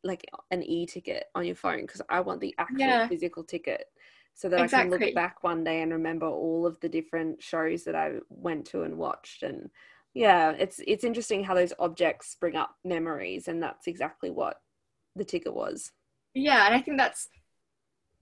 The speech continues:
Speaker 2: obviously there's people who, uh, who collect photos and stuff like that, but even when it's just, like, a little ticket, something like that, you don't need to explain that to anybody. That can mean everything to you without you having to,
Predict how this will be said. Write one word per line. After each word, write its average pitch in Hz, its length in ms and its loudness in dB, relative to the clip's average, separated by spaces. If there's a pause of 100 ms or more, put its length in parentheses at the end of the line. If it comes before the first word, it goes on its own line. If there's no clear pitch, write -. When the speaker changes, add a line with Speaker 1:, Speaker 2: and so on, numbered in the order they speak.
Speaker 2:
obviously 277 300 6
there's 226 180 4
people 233 400 4
who, 214 280 6
uh, 202 200 6
who 196 80 4
collect - 340 2
photos 196 400 2
and 190 100 -6
stuff - 200 -8
like - 140 2
that, 202 160 4
but 220 120 2
even 240 200 2
when 247 100 4
it's 233 120 -2
just, - 160 -4
like, 208 180 0
a - 20 -4
little 240 200 6
ticket, 240 300 -2
something 202 220 -4
like 196 140 4
that, 196 200 2
you 226 140 2
don't 233 160 6
need 220 220 2
to 202 120 2
explain 190 300 2
that 208 160 2
to 185 80 2
anybody. 190 320 0
That - 160 4
can 214 140 2
mean 185 180 -2
everything 190 400 0
to 196 120 -2
you 180 280 2
without 202 260 4
you 190 120 2
having 180 280 -2
to, - 240 -2